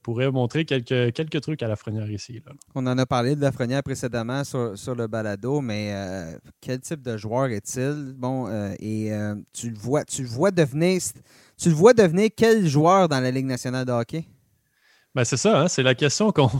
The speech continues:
Speaker 1: qu'on se posait
Speaker 2: La
Speaker 1: tous.
Speaker 2: question à
Speaker 1: On a eu une
Speaker 2: cent piastres.
Speaker 1: discussion hier avec, euh, avec, euh, Sébastien puis Robert, euh, Robert Laflamme, notre collègue. On se, on se demandait, tu sais, quelle comparaison pour Lafrenière. Euh, on a beaucoup entendu Jonathan Huberdeau. Je crois qu'à son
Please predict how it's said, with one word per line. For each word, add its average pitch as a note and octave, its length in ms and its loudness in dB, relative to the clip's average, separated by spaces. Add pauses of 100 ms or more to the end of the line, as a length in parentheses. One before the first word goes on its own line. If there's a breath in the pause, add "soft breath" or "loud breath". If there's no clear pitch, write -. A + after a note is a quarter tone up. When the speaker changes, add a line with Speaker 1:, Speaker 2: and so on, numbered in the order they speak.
(140)
Speaker 1:
qu'on B2+ 200 2
se - 80 -6
posait C#3 340 2
Speaker 2:
La A2+ 80 0
Speaker 1:
tous. D#3+ 120 -2
Speaker 2:
question E3 160 2
à - 20 4
Speaker 1:
On A#2 80 2
a B2+ 80 6
eu - 20 6
une - 40 6
Speaker 2:
cent C#3+ 40 2
piastres. E3+ 220 4
Speaker 1:
discussion E3+ 560 4
hier D3 360 6
avec, A#2+ 380 4
euh, A2+ 240 2 (500 soft breath)
avec, G#2+ 440 -4
euh, G#2+ 280 0
Sébastien A#2+ 600 2
puis A#2+ 140 0
Robert, A#2 440 4
euh, A2+ 140 0
Robert A2+ 280 2
Laflamme, C3+ 340 0
notre A#2 180 0
collègue. C3 400 4
On A#2 80 2
se, B2 140 4
on B2 280 4
se B2 120 -2
demandait, B2+ 560 8
tu D3 140 -2
sais, D3 40 0
quelle F#3 240 0
comparaison B2 800 2
pour A2+ 180 -4
Lafrenière. A2+ 560 0 (480 soft breath)
Euh, G#2 320 4 (100)
on A#2 200 6
a B2+ 80 10
beaucoup C3+ 300 6
entendu D3+ 560 6
Jonathan C3+ 320 4
Huberdeau. B2 580 6
Je - 80 -6
crois E3+ 300 6
qu'à A#2 280 6
son A#2 440 2